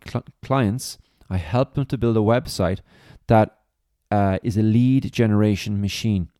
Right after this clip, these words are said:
It works twenty-four seven, and it gives them patients and, uh, potential patients all of the time. It gives the patients that, that go onto that website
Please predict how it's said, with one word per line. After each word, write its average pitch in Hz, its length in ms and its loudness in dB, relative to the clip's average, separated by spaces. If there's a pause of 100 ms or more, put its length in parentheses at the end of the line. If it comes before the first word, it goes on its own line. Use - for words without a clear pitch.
(120)
It - 120 -8
works 98 300 -4
twenty-four 123 640 -4
seven, 101 420 -4 (360)
and 101 140 -2
it 98 100 -4
gives 117 280 0
them 110 220 -2
patients 107 640 -4 (200)
and, 104 360 0
uh, - 80 -10
potential - 560 -6
patients 104 460 -8 (580)
all 117 320 4
of 101 80 -4
the 113 100 -6
time. 104 420 -2 (920)
It 104 100 -10
gives 117 340 -2
the - 140 -4
patients 135 560 -2
that, 104 220 -2 (240)
that 98 260 0
go 101 140 2
onto 139 260 0
that 117 160 -2
website 101 420 -2